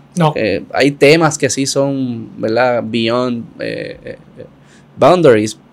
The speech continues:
Speaker 2: pero la mayoría de los temas son específicos y no, no podemos crear un, una cultura, un, mediática común con Latinoamérica. Se-, no creo que sea tan fácil. Con Estados Unidos, maybe con Florida, como que algunas áreas uno pudiese, y esas son las estrategias que,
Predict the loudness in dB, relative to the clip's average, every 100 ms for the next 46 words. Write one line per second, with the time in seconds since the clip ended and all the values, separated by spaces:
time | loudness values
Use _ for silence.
0 | _ 2 4 4 4 4 4 4 4 4
1 | 2 0 0 -2 -4 -6 -4 -6 -4 -8
2 | -8 -8 -8 -6 -8 -6 -6 -4 0 2
3 | 0 -2 -8 0 0 0 -4 -8 -10 -12
4 | -14 -16 -10 -8 -4 -6 -4 2 4 2
5 | -2 -4 -2 -2 0 -2 -2 -4 -4 -4
6 | -8 -8 -16 -10 -10 -10 -12 -14 -14 -16
7 | -20 -20 -20 -20 _ _ -14 -6 -4 -2
8 | 0 0 -2 -4 -4 -6 -6 -10 -20 -20
9 | -20 -20 _ _ _ _ -2 -2 2 4
10 | 2 2 -4 -2 -2 -4 -8 -6 -2 -2
11 | -4 -8 -6 -6 -2 0 0 -2 -4 -8
12 | -8 -6 -6 -6 -4 -2 0 -2 -2 0
13 | 0 -2 -4 -4 0 2 2 2 0 0
14 | -2 -8 -10